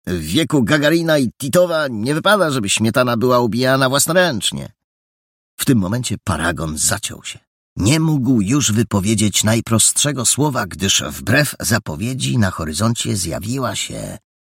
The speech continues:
ciężka chmura w postaci komendanta posterunku Antczaka. Chłopcy zbledli,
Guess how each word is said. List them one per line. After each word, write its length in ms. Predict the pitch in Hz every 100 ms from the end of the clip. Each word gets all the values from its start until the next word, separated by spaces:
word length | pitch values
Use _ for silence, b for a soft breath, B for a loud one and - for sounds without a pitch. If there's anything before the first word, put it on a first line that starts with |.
| -
ciężka 640 | - 170 180 156 - 156
chmura 520 | 131 - 135 110 69
w 80 | -
postaci 560 | - 95 - 117 - 101
komendanta 800 | 101 90 82 80 131 131 - 117
posterunku 720 | - - - 71 85 87 - 78
Antczaka. 1080 | - 82 71 - - - - - - - - _ _ _ _ _ _ _ _ -
Chłopcy 640 | - 98 104 - - 90
zbledli, 1080 | 87 - 71 64 65 67 131 - - - -